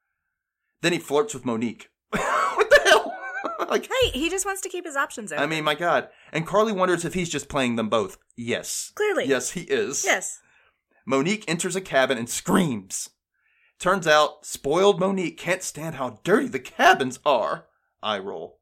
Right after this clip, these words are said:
Speaker 1: <laughs> Exactly what you just did. I knew that was gonna happen.
Speaker 2: It's, it's
Speaker 1: <laughs>
Speaker 2: camping. Oh my God. It's
Speaker 1: I
Speaker 2: not
Speaker 1: know.
Speaker 2: a hotel.
Speaker 1: "I can't. This is so dirty for me." The guys make fun of her, but Carly comes to her defense, even if she is competition for Paul.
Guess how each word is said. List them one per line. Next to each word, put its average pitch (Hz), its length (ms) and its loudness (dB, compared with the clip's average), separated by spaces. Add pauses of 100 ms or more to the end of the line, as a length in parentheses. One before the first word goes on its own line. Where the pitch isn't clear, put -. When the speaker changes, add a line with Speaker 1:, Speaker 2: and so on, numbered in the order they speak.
(680)
Speaker 1:
<laughs> - 140 -16
Exactly 254 460 2
what 254 120 -2
you 247 80 -4
just 220 220 2
did. 226 260 8
I 180 120 4
knew 220 240 -2
that 208 120 0
was 208 120 -8
gonna 208 180 -4
happen. 226 240 2
Speaker 2:
It's, 233 160 -4 (400)
it's 330 300 2
Speaker 1:
<laughs> - 40 -4
Speaker 2:
camping. 320 960 0
Oh 330 200 0
my 415 160 -2 (100)
God. 302 520 0
It's 190 220 -4
Speaker 1:
I - 40 -2
Speaker 2:
not 359 200 0
Speaker 1:
know. 392 40 0
Speaker 2:
a 339 40 0
hotel. 359 720 0
Speaker 1:
"I 262 60 2
can't. 277 360 -2
This 330 260 0
is 330 220 2
so 302 160 2
dirty 285 340 6
for 240 140 -2
me." 226 280 -4 (840)
The 139 80 -4
guys 175 320 8
make 190 180 0
fun 143 180 0
of 123 100 -2
her, 120 140 0
but 120 140 -4
Carly 139 300 2
comes 131 240 -4
to 139 80 -4
her 131 100 -2
defense, 113 500 -6
even 131 200 -4
if 123 80 -6
she - 160 -8
is 123 160 -2
competition 113 580 -10
for - 80 -18
Paul. - 480 -10